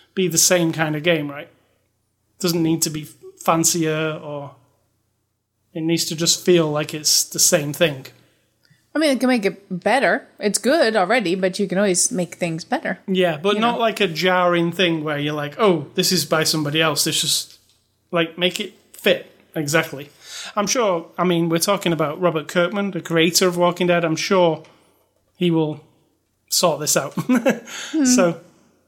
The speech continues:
Speaker 1: we will see very shortly, apparently. So I'll k-, keep you updated. So, um, when I said October is, like, the best video game month ever, Forza Horizon four, and then an Assassin's Creed game.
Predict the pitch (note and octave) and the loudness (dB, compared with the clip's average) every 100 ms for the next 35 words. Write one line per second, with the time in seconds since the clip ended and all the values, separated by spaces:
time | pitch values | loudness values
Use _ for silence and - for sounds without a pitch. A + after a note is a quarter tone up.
0 | _ F3+ F3 F3 G3+ F3+ E3+ D#3+ - B3+ | _ 0 2 2 0 -2 0 2 2 2
1 | E3 F3+ F3 _ _ _ _ _ _ _ | 2 0 -8 _ _ _ _ _ _ _
2 | _ D3+ F3 F#3 A3 C#4+ A3 D3 D#3+ D3 | _ 0 0 2 2 2 2 -2 -2 -4
3 | D#3 E3+ F#3 E3 D#3+ - E3+ D#3+ D3 - | -4 -2 0 0 -2 -6 -4 -4 -8 -12
4 | - - - F3+ E3+ F3+ E3 G3 F#3+ D#3+ | -10 -6 -4 0 0 0 2 2 2 -2
5 | - - - _ _ _ _ _ _ - | -8 -20 -20 _ _ _ _ _ _ -20
6 | - _ _ - G3+ G3+ G3+ G3 - F#3+ | -20 _ _ 0 2 4 2 0 -4 0
7 | G3+ G3+ G#3 G3 E3+ G3+ F#3 F3 E3+ E3+ | 2 4 4 4 2 2 2 4 4 4
8 | E3 D3 D#3+ D#3+ - E3 D#3+ D3+ D#3 D3+ | 2 0 -2 -2 0 0 0 2 0 0
9 | D#3 F3 E3 C3+ - _ _ - E3+ E3 | 0 2 0 -2 -12 _ _ -4 0 2
10 | D3+ D#3+ D#3+ D#3 D3+ D3 D#3 F3+ D#3 C#3 | 2 0 2 0 0 -4 0 2 2 -2
11 | - _ _ - E3 D3+ E3 E3+ E3 D#3+ | -12 _ _ -8 -4 0 2 2 2 2
12 | F3+ E3+ E3 D#3 - F3+ E3 D3+ C3 | 2 2 0 -2 -2 -4 -2 -6 -8